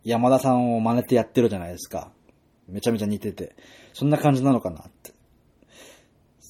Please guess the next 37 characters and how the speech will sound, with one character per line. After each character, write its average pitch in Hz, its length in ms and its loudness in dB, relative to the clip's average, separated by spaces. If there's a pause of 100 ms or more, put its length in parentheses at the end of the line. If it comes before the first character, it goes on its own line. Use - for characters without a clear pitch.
(420)
そ - 140 -18
こ 160 100 0
だ 156 120 0
け 147 100 -4
ち - 120 -10
ょ - 20 -16
っ - 20 -20
と 113 80 -8
見 101 120 -4
た 98 120 -4
い 90 80 -8
な 82 240 -10
っ - 40 -16
て、 - 200 -18
最 101 160 -6
初 98 120 -10
の 90 80 -16
と 90 80 -14
こ 90 80 -16
だ 80 100 -12
け - 120 -18
は。 71 140 -18 (960)
で 85 100 -12
も 85 80 -14
す - 140 -12
げ 135 120 0
え 139 40 0
プ - 120 -2
レ 135 60 2
ッ - 40 0
シ - 100 -4
ャ 110 40 -4
ー - 20 -2
だ 131 80 2
ろ 117 120 0
う 110 40 -2
な。 104 320 -6